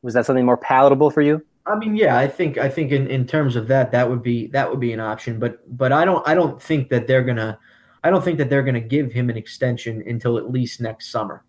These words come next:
Speaker 1: Mm, okay.
Speaker 2: Um, I think, I think the extension will probably come after this season. Uh, I believe there was a report out yesterday. Um, I believe it was, uh, Ira, uh,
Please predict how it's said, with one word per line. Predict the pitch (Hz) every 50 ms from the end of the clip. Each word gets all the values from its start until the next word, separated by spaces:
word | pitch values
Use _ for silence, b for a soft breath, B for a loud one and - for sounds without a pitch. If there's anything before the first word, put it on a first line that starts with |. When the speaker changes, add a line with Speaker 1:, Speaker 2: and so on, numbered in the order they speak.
| _ -
Speaker 1:
Mm, | 143 147 143 135 135 113
okay. | 139 131 - 135
Speaker 2:
Um, | 127 117 113 113 110 110 107 110 - _ -
I | 123
think, | 120 - - 143 131 131 - -
I | 120 123
think | 123 - 139 131 131
the | - 117 117 113
extension | 110 117 - - 143 143 135 131 139 131
will | 127 123 120
probably | - 139 135 135 135 135 135 127 123
come | - 135 131 127
after | 120 123 123 - - 113
this | 107 120 123 120 -
season. | - 139 139 139 131 143 147 160 147 135 135 B B B B B _ _ _ -
Uh, | 110 110
I | 110 110 113
believe | 110 - - 123 120 127 139 135
there | 127 127 123
was | 120 113 110
a | 113
report | 110 110 - _ 139 135 135 131
out | 131 127 123 120 120 - 135
yesterday. | 135 139 143 143 - - 135 123 120 117 110 113 113 - _ _ -
Um, | 110 110 113 113 110 113 110 110
I | 110 113 - _ -
believe | 113 117 127 135 147 147
it | 139
was, | 123 120 117 - - - - -
uh, | - 98 98 90 85 - - -
Ira, | - 110 120 117 117 - -
uh, | - 107 101 92 90 -